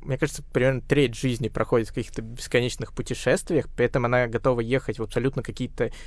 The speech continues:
непопулярные места, в которые вы никогда не подумали бы даже поехать, когда угодно, с кем угодно, на чем угодно.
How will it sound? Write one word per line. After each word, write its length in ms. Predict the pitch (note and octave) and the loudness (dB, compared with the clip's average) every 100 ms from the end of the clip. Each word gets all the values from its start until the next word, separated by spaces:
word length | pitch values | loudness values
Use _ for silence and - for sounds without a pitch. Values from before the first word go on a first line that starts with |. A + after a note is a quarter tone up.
| - | -6
непопулярные 840 | C3+ - A#2+ B2+ A#2+ A#2+ A2+ A2+ A2 | -4 -2 2 6 6 6 4 0 -2
места, 280 | A2+ - A#2+ | -2 0 0
в 60 | |
которые 380 | B2 A#2+ A2+ A2 | 0 0 0 0
вы 280 | A2 A2+ A2 | -2 -4 -4
никогда 360 | A2 G#2+ A#2 A2+ | -6 -4 2 2
не 120 | A2+ | 2
подумали 480 | - A2+ A#2 A2 G#2+ | -2 -2 -2 -2 -4
бы 100 | A2 | -4
даже 200 | B2 - | -4 -4
поехать, 600 | - A2 A#2+ - D#3+ - - | -2 2 2 0 -4 -6 -6
когда 380 | A#2+ A2+ A2+ B2+ | -4 2 4 4
угодно, 680 | G#2+ A2+ A2+ A2+ A2 - - | 4 2 2 -2 -4 -4 -6
с 120 | - | -10
кем 260 | - A#2 A2+ | -4 -2 -2
угодно, 440 | G#2+ A2 G#2+ A2 | -2 -2 -2 -4
на 80 | G#2+ | -4
чем 280 | - B2 A2+ | -2 0 0
угодно. 640 | G#2+ G#2 G#2+ - - - | 0 -2 -2 -4 -6 -6